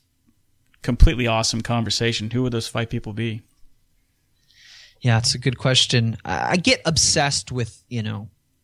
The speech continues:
Speaker 2: periods of people, um, and, and, and I, and I get sort of consumed with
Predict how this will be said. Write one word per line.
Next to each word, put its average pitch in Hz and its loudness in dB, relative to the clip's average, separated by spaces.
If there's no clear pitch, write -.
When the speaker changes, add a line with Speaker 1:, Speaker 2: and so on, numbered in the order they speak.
Speaker 2:
periods 120 -2
of - -8
people, - -8
um, 107 2
and, 104 0
and, 110 -4
and 110 -2
I, 107 -2
and 110 -2
I 110 0
get 107 -2
sort 117 2
of 113 -4
consumed 120 4
with 110 0